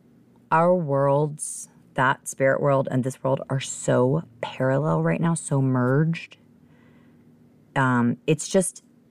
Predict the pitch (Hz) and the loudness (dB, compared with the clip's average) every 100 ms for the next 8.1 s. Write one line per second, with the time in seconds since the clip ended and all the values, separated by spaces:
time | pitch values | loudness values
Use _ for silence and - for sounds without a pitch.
0 | - 175 165 190 185 185 160 - 160 156 | 2 4 4 2 2 0 0 0 0 2
1 | 151 139 135 127 139 - - 143 135 123 | 0 -2 -2 0 0 -2 -6 -4 -4 -4
2 | 113 113 - 160 156 170 - - - 151 | -8 -8 -4 -4 0 0 -2 -8 -12 -12
3 | - 139 139 131 143 165 - - - - | -4 0 2 4 4 0 -4 -20 -20 -20
4 | - _ _ - 214 208 - 180 247 311 | -20 _ _ -4 2 2 2 0 0 -2
5 | - 160 160 180 214 226 - - _ _ | 0 0 2 2 2 0 -4 -12 _ _
6 | _ 170 220 285 240 156 156 135 123 117 | _ 2 4 4 0 2 0 2 0 -4
7 | - 139 127 120 - 127 - - - - | -8 -8 -10 -8 -8 -8 -8 -10 -14 -16